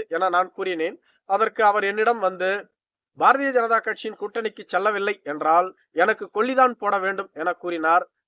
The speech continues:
மேலும் அவரும் அவரது மனைவியும் எனது காலில் விழுந்து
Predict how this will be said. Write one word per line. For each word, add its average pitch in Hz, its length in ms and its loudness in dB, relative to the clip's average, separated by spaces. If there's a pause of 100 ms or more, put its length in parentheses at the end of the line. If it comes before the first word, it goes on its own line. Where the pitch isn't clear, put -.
(100)
மேலும் 196 440 2 (140)
அவரும் 208 420 0 (100)
அவரது 190 380 0
மனைவியும் 190 640 -2 (300)
எனது 202 300 0
காலில் 240 400 4
விழுந்து 220 300 -2